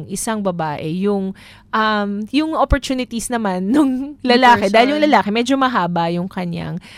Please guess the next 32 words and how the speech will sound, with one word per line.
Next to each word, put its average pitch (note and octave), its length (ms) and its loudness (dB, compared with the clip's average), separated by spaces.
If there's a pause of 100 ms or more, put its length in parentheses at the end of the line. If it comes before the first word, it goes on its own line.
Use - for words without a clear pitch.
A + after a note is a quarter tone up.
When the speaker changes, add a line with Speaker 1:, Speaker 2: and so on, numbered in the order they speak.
(140)
Speaker 1:
ah, D#3+ 300 -2
childbearing, F#3+ 680 4
<laughs> - 20 2
di C4+ 80 4
childbearing, G3+ 560 2 (240)
yung A#3 160 4
kanyang, G#3 400 2
ano, E3 240 -2
yung E3 160 0
kanyang, F3 560 -2
um, D3+ 280 -8
window, G3 600 2
if F3 160 -4
I - 160 -4
may E3+ 160 -6
Speaker 2:
Mm. - 80 -10
Speaker 1:
say, D#3 160 -14 (240)
reproductive F#3 600 -2
window. C#3+ 500 -10
Yan. D3 360 -10
Si D#3+ 320 -10
Katropang C#4 720 0
Faith G#3+ 300 2
muna, D#3+ 280 -6
tas - 160 -10
si F#3 80 -8
Katropang D#3 560 -12
Jane. E3+ 80 -8
Speaker 2:
Parang E4 280 4
ang G#4 40 0
hirap F4+ 200 -2
naman - 240 4